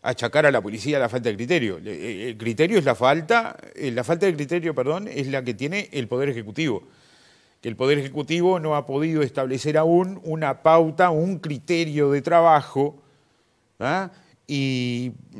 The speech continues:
el criterio de trabajo que está adoptando la policía en el día de hoy, eh, deja de ser efectivo.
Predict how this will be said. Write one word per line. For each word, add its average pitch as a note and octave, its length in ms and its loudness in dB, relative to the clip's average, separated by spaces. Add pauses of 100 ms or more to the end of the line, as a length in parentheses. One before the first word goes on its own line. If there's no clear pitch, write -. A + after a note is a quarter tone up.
(140)
el B2 180 -4
criterio E3+ 480 2
de E3 40 2
trabajo D#3 380 4
que G#2+ 60 -12
está A#2 340 0
adoptando C3 560 0
la G#2+ 100 -4
policía A2+ 420 -6
en A2+ 60 -8
el A2 120 -6
día C#3+ 200 2
de D#3+ 120 4
hoy, D3+ 200 2
eh, G#2+ 300 -10
deja C3+ 400 -2
de B2+ 80 -2
ser C3 220 -4
efectivo. C3 680 -4